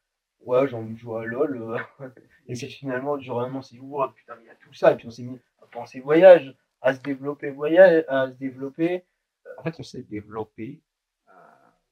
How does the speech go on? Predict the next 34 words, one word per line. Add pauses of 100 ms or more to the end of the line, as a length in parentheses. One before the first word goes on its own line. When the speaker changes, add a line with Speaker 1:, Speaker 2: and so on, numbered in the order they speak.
(460)
Speaker 2:
en
fait,
on
s'est
connu (280)
avec
les
jeux
vidéo,
on
a
entretenu
notre
relation
avec
les
jeux
vidéo,
je
pense. (300)
Speaker 1:
Mm. (340)
Speaker 2:
Beaucoup. (440)
Ça
nous
a
permis
de
passer
beaucoup
de
temps
ensemble. (960)
Beaucoup
de